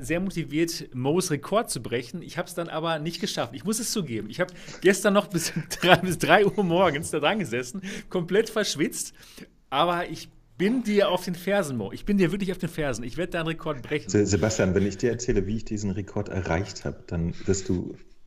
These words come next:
Speaker 2: verzweifelt aufgeben.
Speaker 1: <laughs> Warum?
Speaker 2: Ich, ich hab, das, das war letztes Wochenende,
Speaker 1: Beim
Speaker 2: als die
Speaker 1: Kacken.
Speaker 2: Party war. Ich bin original, ich hab, äh, in der Küche noch, äh, Gemüsesticks geschnitten und so. Dann hab ich gelesen, dass Stocky meinen alten Rekord von zweihundertneununddreißig gebrochen hat.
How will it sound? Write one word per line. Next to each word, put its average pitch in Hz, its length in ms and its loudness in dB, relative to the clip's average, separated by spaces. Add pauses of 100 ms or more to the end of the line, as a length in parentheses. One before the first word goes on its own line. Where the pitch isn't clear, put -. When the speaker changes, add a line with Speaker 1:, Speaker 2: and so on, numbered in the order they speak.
(180)
Speaker 2:
verzweifelt - 680 0
aufgeben. 82 520 0 (200)
Speaker 1:
<laughs> 143 220 -6
Warum? 120 120 0
Speaker 2:
Ich, 113 200 0
ich 123 140 2
hab, - 160 2
das, - 180 2
das 110 160 -2
war 123 120 2
letztes 131 300 -4
Wochenende, 113 260 0
Speaker 1:
Beim 127 80 2
Speaker 2:
als 120 80 -6
die - 40 2
Speaker 1:
Kacken. - 160 -2
Speaker 2:
Party 113 320 2
war. 82 200 2 (260)
Ich - 100 -4
bin 113 140 2
original, 120 600 0
ich 98 120 -2
hab, 98 180 -2
äh, 98 140 4
in 101 200 2
der 98 100 4
Küche 151 320 0
noch, 104 240 0
äh, 95 260 0
Gemüsesticks 98 760 -2
geschnitten 180 480 0
und 104 160 0
so. 123 260 2 (360)
Dann 104 160 6
hab 117 80 6
ich 120 160 4
gelesen, 110 500 2
dass 98 240 0
Stocky 127 600 -2
meinen 117 380 -2
alten 92 320 -2
Rekord 98 440 -2
von 92 340 -2
zweihundertneununddreißig 95 1300 2
gebrochen 90 440 0
hat. 139 240 -2